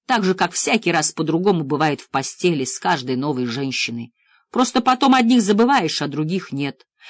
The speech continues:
Опять же, и некоторые из убитых и женщин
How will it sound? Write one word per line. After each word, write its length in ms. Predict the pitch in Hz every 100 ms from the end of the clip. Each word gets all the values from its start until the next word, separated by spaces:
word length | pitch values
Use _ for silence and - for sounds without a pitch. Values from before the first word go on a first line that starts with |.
| - -
Опять 340 | 233 403 370
же, 140 | 262
и 80 | 311
некоторые 640 | 285 320 - 294 269 247 240
из 320 | 233 185 -
убитых 680 | 208 170 262 330 180 - - -
и 280 | 160 151 -
женщин 720 | 147 165 262 - - 143